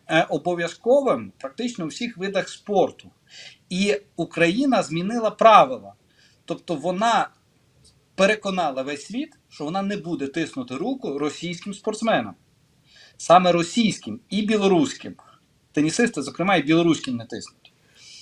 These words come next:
Які допущені до змагань. Українські клуби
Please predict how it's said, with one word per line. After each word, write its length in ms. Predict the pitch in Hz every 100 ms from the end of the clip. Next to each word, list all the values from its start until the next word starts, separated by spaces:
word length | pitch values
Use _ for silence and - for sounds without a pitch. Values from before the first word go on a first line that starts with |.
| - - _ _ _ -
Які 300 | 147 185 240
допущені 540 | 180 202 208 170 151
до 160 | 139 160
змагань. 400 | 160 131 113 90 _ _ _ - - - - _
Українські 600 | - 165 208 269 269 - 190
клуби 560 | - 226 285 277 226